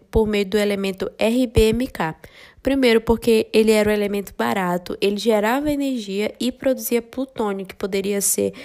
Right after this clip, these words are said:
utilizado para fazer armamento, uma vez que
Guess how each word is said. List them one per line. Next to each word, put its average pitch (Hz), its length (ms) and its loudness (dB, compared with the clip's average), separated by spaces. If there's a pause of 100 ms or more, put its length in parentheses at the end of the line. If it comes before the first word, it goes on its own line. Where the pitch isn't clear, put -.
(280)
utilizado 220 800 2
para 214 160 0
fazer 208 260 2
armamento, 202 540 -2
uma 185 160 -4
vez 185 440 0
que 196 280 -2